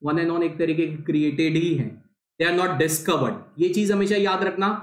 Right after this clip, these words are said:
they are not discovered। और आपको देखो वीआई के graph दिख रहा होगा, वीआई graph दिख रहा होगा बच्चा जी, यहाँ पे important चीज, ये जो लाइन, line, line, line दिख रही है, Right, ये बताती है कि Zener Diode reverse में work करता है।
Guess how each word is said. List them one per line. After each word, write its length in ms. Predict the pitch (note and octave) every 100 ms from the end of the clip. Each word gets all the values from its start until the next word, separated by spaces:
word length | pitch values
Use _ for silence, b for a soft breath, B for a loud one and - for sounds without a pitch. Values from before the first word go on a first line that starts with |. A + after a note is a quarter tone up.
| - - D3
they 120 | D#3+
are 100 | E3
not 180 | E3 E3
discovered। 520 | D3 D3+ - A#2+ A#2 b b b -
और 60 | F3+
आपको 240 | G#3 B3
देखो 220 | A#3+ B3+ A#3
वीआई 380 | A#3 B3+ B3 A#3+
के 140 | B3
graph 360 | G#3+ G#3 A3+ G#3+
दिख 160 | A#3 A#3
रहा 160 | A#3+
होगा, 480 | A#3 G#3+ G#3 G#3+ -
वीआई 260 | G3 A#3 A#3+
graph 360 | G#3+ A3+ A#3
दिख 140 | G3 A3+
रहा 120 | A#3+
होगा 160 | A#3+ A#3
बच्चा 280 | A3 A3+
जी, 120 | G#3+ A3
यहाँ 260 | A3 A3
पे 80 | A3+
important 380 | A3 G#3+ G#3 G#3+
चीज, 120 | G3+
ये 80 | G3
जो 100 | A3
लाइन, 360 | F3+ F#3+ A#3+
line, 240 | A#3+ A#3 G#3+
line, 280 | G3 G#3 A#3
line 280 | A3+ A#3
दिख 160 | G#3 A3
रही 140 | G#3+
है, 120 | F3+ C3+ - _ _ -
Right, 420 | D#3+ F3 - - E3
ये 180 | A#3+
बताती 480 | C4 A#3 A3 A#3+ A#3+
है 300 | A3+ G#3+ A3
कि 220 | G#3+ A3 F#3
Zener 280 | F3+ G3+
Diode 420 | G#3+ G3 F#3+ G3+ E3
reverse 400 | F3 G3 G3+ G#3
में 80 |
work 300 | F3 E3+ E3
करता 400 | E3 D#3 C#3 C#3
है। 340 | C3+ A#2 -